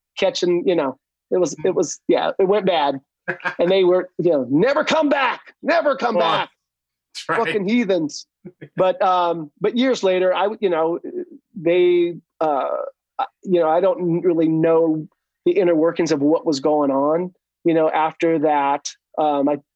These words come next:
Speaker 1: I don't even know why Sam left or whatever happened, but, um, Carl and, and Lee stuck it out. And
Speaker 2: Gotcha.
Speaker 1: then they, they were friends with Doug Piercy somehow,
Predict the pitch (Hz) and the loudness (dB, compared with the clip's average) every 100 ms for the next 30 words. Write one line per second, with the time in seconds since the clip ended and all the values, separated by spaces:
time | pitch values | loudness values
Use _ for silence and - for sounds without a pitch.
0 | - - 170 170 160 151 147 147 147 151 | -8 -2 0 2 0 0 0 0 0 -2
1 | - 160 156 147 147 143 143 - 147 143 | -2 -2 0 2 2 0 -2 -4 -4 -2
2 | 151 143 151 139 139 147 147 147 135 - | -2 -2 0 -2 -2 -2 -2 0 -2 -4
3 | _ _ _ - 160 147 139 139 - _ | _ _ _ -4 -2 0 -2 -4 -10 _
4 | _ _ _ _ _ _ _ _ _ - | _ _ _ _ _ _ _ _ _ -6
5 | 165 175 180 170 160 156 151 147 - 151 | 0 2 2 0 0 0 0 -2 -4 -2
6 | 139 139 147 - _ - 160 180 208 180 | 0 -2 -4 -16 _ -6 -2 0 0 0
7 | 147 - 147 151 135 156 - _ _ _ | -2 -4 -4 -2 -2 -2 -8 _ _ _
8 | - 165 160 156 151 156 143 139 160 170 | -2 0 2 2 2 0 -2 0 2 2
9 | 175 165 - 175 180 180 165 156 170 165 | 0 -2 -4 0 2 2 -2 -2 -2 0
10 | 165 151 147 - 165 156 147 202 208 - | 0 -2 -2 0 0 -2 -4 -2 -2 -2
11 | 139 143 175 147 143 139 143 | -2 -2 -2 -4 -4 -4 -6